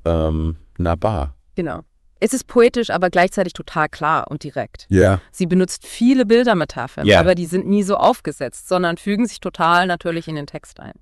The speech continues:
Speaker 1: Und dieser Humor. Manchmal mitten in einer ernsten Szene
Speaker 2: Ja.
Speaker 1: kommt so ein Satz, wo ich echt lachen musste.
Speaker 2: Okay.
Speaker 1: Das lockert das Ganze total auf.
Speaker 2: Ja, voll. Sie nimmt die Themen ernst,
Speaker 1: Ja.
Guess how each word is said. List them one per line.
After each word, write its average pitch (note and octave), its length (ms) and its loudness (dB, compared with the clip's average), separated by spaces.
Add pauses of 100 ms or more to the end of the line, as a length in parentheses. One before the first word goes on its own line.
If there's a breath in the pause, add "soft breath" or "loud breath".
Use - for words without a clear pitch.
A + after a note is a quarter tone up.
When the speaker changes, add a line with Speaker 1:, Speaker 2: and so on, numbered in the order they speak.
(220)
Speaker 1:
Und E2 220 -2
dieser F#2 260 0
Humor. A2 560 0 (1160)
Manchmal B2+ 380 2
mitten B2+ 220 0
in G#2+ 200 2
einer G#2 120 0
ernsten F#2 340 -2
Szene F#2 320 -2
Speaker 2:
Ja. G#3+ 300 4 (160)
Speaker 1:
kommt E2+ 200 0
so F2+ 80 0
ein D#2 120 2
Satz, F2 340 -2
wo E2 100 -4
ich - 220 -10
echt G#2 260 0
lachen F2 380 2
musste. - 540 -4
Speaker 2:
Okay. F#3 300 2 (180)
Speaker 1:
Das C3+ 200 0
lockert G#2 520 2
das - 160 -4
Ganze G#2 320 0
total F2 420 0
auf. - 380 -10
Speaker 2:
Ja, F3 120 -4
voll. F3+ 200 -12 (360)
Sie - 220 0
nimmt A#3+ 240 6
die C4 80 2
Themen G#3 380 2
ernst, - 500 -4
Speaker 1:
Ja. C#2 240 -4